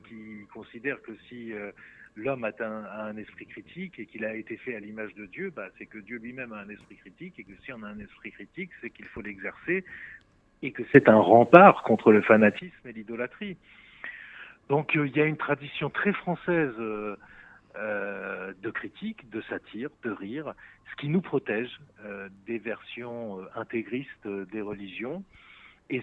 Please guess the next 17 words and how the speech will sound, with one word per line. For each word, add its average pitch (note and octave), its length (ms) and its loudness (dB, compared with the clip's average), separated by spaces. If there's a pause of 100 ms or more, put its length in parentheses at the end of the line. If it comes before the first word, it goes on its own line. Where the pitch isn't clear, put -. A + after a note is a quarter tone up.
(120)
cette A2+ 360 -8
tradition-là, A2 760 -8
aujourd'hui, G#2+ 420 -6
elle B2 100 -2
est A2+ 40 -2
remise A2+ 360 -4
en G2+ 80 -6
cause, C#3+ 340 -4
et G#2 60 -4
elle G2 100 -8
est G2+ 60 -4
remise G#2+ 320 -4
en G#2 80 -2
cause C3 240 -4
de A2 80 -6
manière G#2 320 -6
violente. F#2+ 420 -6